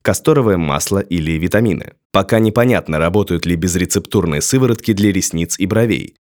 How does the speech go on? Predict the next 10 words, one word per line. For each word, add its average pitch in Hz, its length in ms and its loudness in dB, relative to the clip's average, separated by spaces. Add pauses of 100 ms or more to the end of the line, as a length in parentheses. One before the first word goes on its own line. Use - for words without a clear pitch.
(200)
Зато 95 360 2
такие 90 320 0
средства 101 520 0
относительно 113 540 -2
безопасны, 117 760 -2 (220)
за 87 140 0
исключением 82 540 0
индивидуальных 82 760 0
аллергических 82 600 -4
реакций. - 560 -4